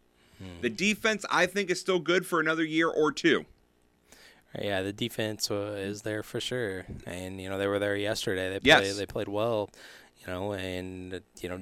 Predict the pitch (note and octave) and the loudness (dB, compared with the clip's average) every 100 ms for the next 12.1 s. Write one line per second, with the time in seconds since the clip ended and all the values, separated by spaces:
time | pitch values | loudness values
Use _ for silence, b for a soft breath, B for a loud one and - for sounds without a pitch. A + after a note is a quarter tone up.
0 | F#2+ G#2+ G#2+ F#2 F#2+ F#2 G2+ F#2+ F#2 F#2+ | 2 4 4 0 0 0 0 -4 -4 -4
1 | F#2 G#2+ - G2 F#2 F2+ F#2+ C3 G2 - | -2 -2 -2 -4 -6 0 6 6 6 0
2 | G2 G2 - G2 - G#2 G2+ - A2+ A2+ | -4 -4 0 0 0 -4 -4 -2 4 6
3 | A#2+ F2 - - C3 D3+ C#3+ C3+ G#2+ D#2 | 8 6 2 -2 6 8 8 6 4 4
4 | B2 C#3 D3 C#3 D#3 C#3 A#2+ C#3 B2+ - | 2 2 2 -2 2 4 6 4 2 -2
5 | C#3 C3 C3 G2 - - _ _ G2+ G2 | -2 0 -2 -2 -6 -12 _ _ -14 -12
6 | F#2 G2 F#2+ F#2+ b b _ _ G2+ B2 | -12 -12 -12 -14 b b _ _ 6 8
7 | A#2+ A2 - _ _ _ _ _ _ _ | 8 6 -4 _ _ _ _ _ _ _
8 | _ _ _ _ _ _ - A#2+ B2 D3+ | _ _ _ _ _ _ -10 0 6 8
9 | D3 D#3 D#3 C#3+ B2+ A#2 B2+ A#2+ B2 A2+ | 8 4 4 2 2 4 4 4 2 0
10 | G2+ G#2 G2 G2 A1+ G#1 - - _ B | 0 2 2 2 -2 -10 -14 -16 _ B
11 | B B B B - - _ - - G2 | B B B B -20 -20 _ -14 -6 -4
12 | G2 | -4